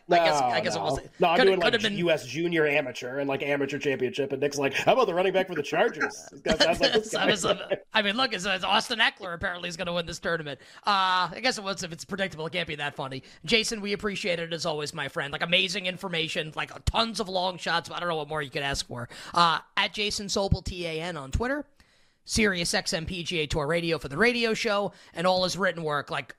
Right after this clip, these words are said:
Speaker 1: comprehensive written breakdowns of You Bet Golf. You should definitely check it out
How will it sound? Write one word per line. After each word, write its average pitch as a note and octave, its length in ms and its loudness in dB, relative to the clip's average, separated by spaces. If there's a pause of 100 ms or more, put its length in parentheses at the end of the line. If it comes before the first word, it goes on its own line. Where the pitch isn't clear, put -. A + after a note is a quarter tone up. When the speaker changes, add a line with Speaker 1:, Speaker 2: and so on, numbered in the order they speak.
Speaker 1:
comprehensive G3 800 0
written F3 240 -6
breakdowns D#3+ 480 -6
of C#3 80 -12
You F3 80 -4
Bet D#3 180 -2
Golf. D#3+ 260 2
You E3 60 -6
should D#3 160 -8
definitely D#3+ 500 -2
check D3+ 240 -8
it D#3 60 -4
out C3+ 240 -4